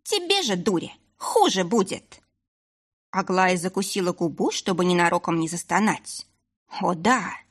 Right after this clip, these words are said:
она выслушает чокнутую стерву. С сумасшедшими спорить нельзя. Пусть болтает,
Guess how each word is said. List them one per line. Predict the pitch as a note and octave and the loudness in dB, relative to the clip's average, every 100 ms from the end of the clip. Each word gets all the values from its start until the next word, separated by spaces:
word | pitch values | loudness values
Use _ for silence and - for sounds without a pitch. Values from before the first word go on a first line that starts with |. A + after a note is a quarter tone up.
| _ _ - | _ _ 0
она | F#3+ F3+ F3 | 0 2 -2
выслушает | D#3+ F3+ - E4 - F#4+ | -2 -4 -2 -4 -4 -6
чокнутую | - E3+ - E3 D#3+ F3 | -2 -4 -2 -6 -4 -6
стерву. | - A3+ F3 - - _ _ _ _ | -2 -2 -2 -8 -20 _ _ _ _
С | - - | -14 -6
сумасшедшими | F#3+ E3+ - - - - A#3 F3+ | 0 2 2 -2 -2 0 0 0
спорить | - G3 E3+ D#3 | -2 0 0 0
нельзя. | E3 G3+ G#3 F3+ - - _ _ _ - | -2 -2 -4 -6 -8 -20 _ _ _ 0
Пусть | G#4+ G3 | 0 2
болтает, | F#3 A3 F#3+ - - - | 2 2 -2 -2 -14 -20